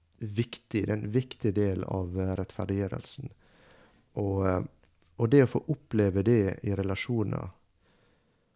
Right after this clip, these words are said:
det at du kommer inn i et fellesskap der du blir møtt av fred.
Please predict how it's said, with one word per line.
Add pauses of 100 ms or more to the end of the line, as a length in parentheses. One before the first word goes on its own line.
(140)
det
at
du
kommer (120)
inn (240)
i
et
fellesskap
der
du
blir
møtt (120)
av (720)
fred.